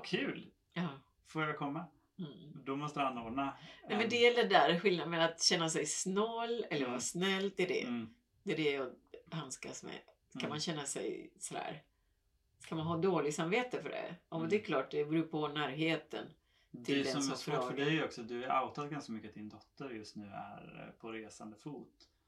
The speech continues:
Speaker 2: Mm.
Speaker 1: Så att det finns ju verkligen ett rum ledigt här.
Speaker 2: Och det fanns ett helt hem ledig,
Speaker 1: Mm.
Speaker 2: nämligen.
Speaker 1: Mm.
Speaker 2: Och det visste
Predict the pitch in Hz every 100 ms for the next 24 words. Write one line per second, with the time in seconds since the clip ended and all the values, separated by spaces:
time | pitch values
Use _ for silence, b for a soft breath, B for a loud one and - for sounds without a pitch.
0 | _ 165 139 113 120 - 127 113 110 165
1 | 151 110 113 101 98 139 110 110 113 110
2 | 139 - - B B B - 131 120 160
3 | 160 - - - _ _ _ _ 147 135
4 | 127 - 139 - 98 123 - - - _
5 | _ 120 107 - 151 113 92 - - _
6 | - 113 107 _ _ 151 131 113 - -